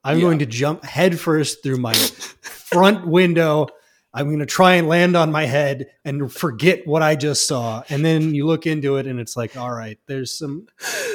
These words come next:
Speaker 1: reasonable
Speaker 2: There's,
Speaker 1: stuff here.
Speaker 2: there's some good stuff too. I mean, you're, you're right. Like, the subclasses being moved to third level, I think is, is fitting. Uh, the, the first level pact boon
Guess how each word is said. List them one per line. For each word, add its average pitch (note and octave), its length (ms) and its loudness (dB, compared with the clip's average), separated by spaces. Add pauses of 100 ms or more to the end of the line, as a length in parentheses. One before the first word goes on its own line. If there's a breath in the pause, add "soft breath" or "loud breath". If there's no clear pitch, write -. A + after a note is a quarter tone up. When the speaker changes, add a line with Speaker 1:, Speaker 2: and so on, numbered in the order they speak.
(180 loud breath)
Speaker 1:
reasonable A#2+ 500 -8
Speaker 2:
There's, B3+ 160 -2
Speaker 1:
stuff F#2 220 -14
here. G2 220 -16
Speaker 2:
there's A#3 260 2
some B3+ 200 -6
good A#3+ 180 -4
stuff G3 280 -4
too. G3+ 240 0
I - 20 4
mean, C#3 220 0
you're, D#3+ 260 -4
you're D#3 160 -6
right. D3+ 240 -2
Like, A#2+ 200 -4
the B2 320 -4
subclasses C3+ 880 -4
being B2+ 240 -2
moved A#2+ 200 -4
to B2+ 80 -6
third A#2+ 300 -2
level, A2+ 360 -4
I A#2 100 -6
think A2 220 -12
is, G#2+ 420 -12
is A2 140 -12
fitting. G#2 520 -10
Uh, G2+ 240 -8
the, G#2+ 220 -8
the A2 120 -12
first B2+ 320 -6
level A2 340 -10
pact B2 440 -14
boon A2+ 420 -12